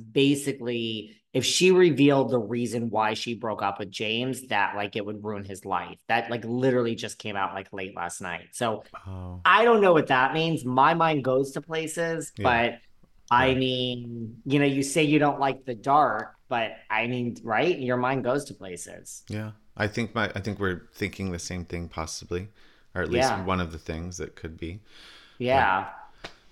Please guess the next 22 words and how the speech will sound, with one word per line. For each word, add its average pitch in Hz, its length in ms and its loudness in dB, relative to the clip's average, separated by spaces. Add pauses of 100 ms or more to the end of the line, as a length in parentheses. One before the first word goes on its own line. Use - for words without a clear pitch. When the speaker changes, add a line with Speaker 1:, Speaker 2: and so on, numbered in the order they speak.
(180)
Speaker 2:
But, 120 80 -6
okay. 120 280 0
Well, 117 220 4
predictions 147 640 2
for 131 540 2 (280)
the 113 80 -6
season 120 420 -2
going 104 260 0
forward. 78 460 -2
There's 95 220 2
that - 340 -2 (300)
famous 120 340 2
scene 107 480 0
that 95 140 0
we're 101 100 0
seeing 104 380 0
in 95 140 -2
the, 90 300 -2
um, 85 320 -4
teasers 101 680 0
of 90 320 0
Lala, 90 420 4